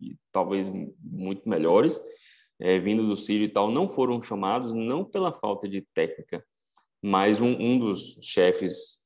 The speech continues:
é, mais próximos falou: "Ah, Felipe, assim, eu conheço você do dia a dia, eu sei como é que é, que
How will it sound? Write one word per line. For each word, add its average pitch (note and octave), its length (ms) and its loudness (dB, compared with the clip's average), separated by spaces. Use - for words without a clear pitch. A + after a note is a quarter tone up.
é, D#2 560 4
mais F2+ 340 0
próximos G#2+ 680 2
falou: A#2+ 200 0
"Ah, D3+ 80 0
Felipe, G3+ 400 2
assim, F#3 340 -2
eu B3 360 6
conheço A3 360 6
você A#3 440 4
do D4 140 4
dia D#4+ 160 2
a D#4 40 2
dia, F#3+ 340 2
eu F3 120 0
sei F3 180 -2
como F3+ 160 -6
é F3 80 -2
que E3 140 -2
é, D3+ 240 2
que A#2+ 480 -8